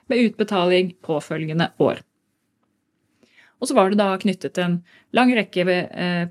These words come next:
parametre til kvalitet og løsning, suksess og oppfyllelse av tidsplan og så videre.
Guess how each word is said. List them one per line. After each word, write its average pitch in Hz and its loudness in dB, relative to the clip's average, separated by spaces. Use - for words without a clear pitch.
parametre 185 0
til 175 -2
kvalitet 180 -2
og 180 0
løsning, 175 -2
suksess 165 -4
og 165 -4
oppfyllelse 165 -6
av 180 -10
tidsplan 180 -4
og 175 -6
så - -4
videre. 165 -2